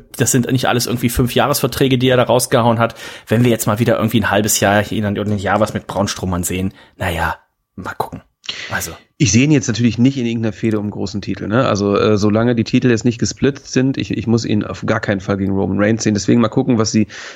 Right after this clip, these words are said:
Speaker 2: mit ihm vorhaben. Ich habe tatsächlich auch, ähm, N X T Worlds Collide geguckt. Da, ähm, ging es dann um N X T U K sowie N X T two point oh und da wurden diverse Titel,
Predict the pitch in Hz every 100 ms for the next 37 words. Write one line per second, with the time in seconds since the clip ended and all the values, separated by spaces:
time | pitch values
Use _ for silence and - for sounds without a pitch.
0 | - 123 143 - 170 170 151 151 143 -
1 | 175 165 143 - 156 143 - 127 135 -
2 | 123 117 117 113 - - - - 123 127
3 | - 117 107 117 139 - - - 110 104
4 | 107 143 - 135 - 139 - 117 117 113
5 | - 104 107 107 107 113 120 - 104 107
6 | 107 101 110 110 - 107 107 113 120 113
7 | 107 110 110 110 - 107 - 123 - 110
8 | 104 120 147 120 107 120 123 107 113 113
9 | 104 - 143 120